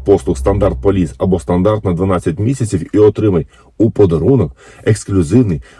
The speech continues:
вебінар у прямому ефірі. Підстави зупинки для транспортного засобу, детальний розбір з нашими юристами та адвокатами.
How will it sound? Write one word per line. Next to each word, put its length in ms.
вебінар 640
у 100
прямому 400
ефірі. 480
Підстави 440
зупинки 440
для 180
транспортного 640
засобу, 480
детальний 680
розбір 480
з 100
нашими 500
юристами 640
та 220
адвокатами. 640